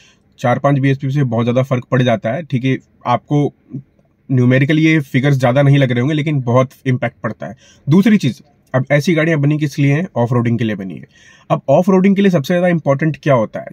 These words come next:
चलिए, पावर तो होती है, लेकिन सबसे पहले आती है गाड़ी में, किसी भी गाड़ी में वो पावर तभी बनती है जब सबसे पहले उस गाड़ी में एक प्रॉपर अच्छा टॉर्क हो। टॉर्क बहुत इंपॉर्टेंट होता है, क्योंकि इन सब गाड़ियों को लेकर आप ऑफ रोडिंग करोगे, अगर टॉर्क रहेगा ही नहीं,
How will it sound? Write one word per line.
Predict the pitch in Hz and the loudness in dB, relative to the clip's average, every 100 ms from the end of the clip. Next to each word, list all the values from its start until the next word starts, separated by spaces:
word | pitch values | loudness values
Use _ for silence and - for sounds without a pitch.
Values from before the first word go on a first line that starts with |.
| - | -4
चलिए, | 151 160 | 0 0
पावर | - 120 139 156 | 0 0 0 0
तो | 156 | 2
होती | 147 139 135 | 2 2 0
है, | |
लेकिन | 123 151 143 | 0 -2 -2
सबसे | 139 - - 196 | -2 -4 -2 0
पहले | - 143 143 | 2 2 2
आती | 120 107 | 0 0
है | 123 | -4
गाड़ी | 110 113 | -2 -2
में, | 131 | -4
किसी | 135 135 156 | -4 -2 0
भी | 147 | 2
गाड़ी | 123 113 | 0 0
में | 127 160 | -2 -2
वो | 147 | -4
पावर | 139 113 131 143 | -2 0 0 0
तभी | 123 139 | -2 0
बनती | 135 123 131 | 0 -2 -4
है | 147 | -6
जब | 147 | -6
सबसे | 139 151 | -8 -8
पहले | 135 123 131 | -4 -4 -2
उस | 123 | -2
गाड़ी | 117 120 | -4 -2
में | 147 | -4
एक | _ | _
प्रॉपर | 120 113 147 127 | -4 -2 -4 -6
अच्छा | 127 156 | -6 -8
टॉर्क | - 135 135 | 0 0 0
हो। | 113 - _ _ _ _ _ _ | -2 -16 _ _ _ _ _ _
टॉर्क | 147 165 156 | 0 2 0
बहुत | 131 143 170 | 0 2 0
इंपॉर्टेंट | 165 143 151 | -2 -2 -2
होता | 151 | -6
है, | 190 | -6
क्योंकि | 196 - | -6 -4
इन | 160 | -2
सब | 180 | -2
गाड़ियों | 151 143 151 | 0 0 0
को | 156 | 0
लेकर | 135 180 | -2 -2
आप | 180 | 0
ऑफ | 135 135 | 0 2
रोडिंग | 139 151 143 | 2 2 2
करोगे, | 107 95 71 _ _ - | 0 -4 -12 _ _ -8
अगर | 131 143 | 0 0
टॉर्क | 135 143 156 | 2 2 2
रहेगा | 151 143 151 | 2 2 2
ही | 160 151 | 2 2
नहीं, | 127 131 | 0 -2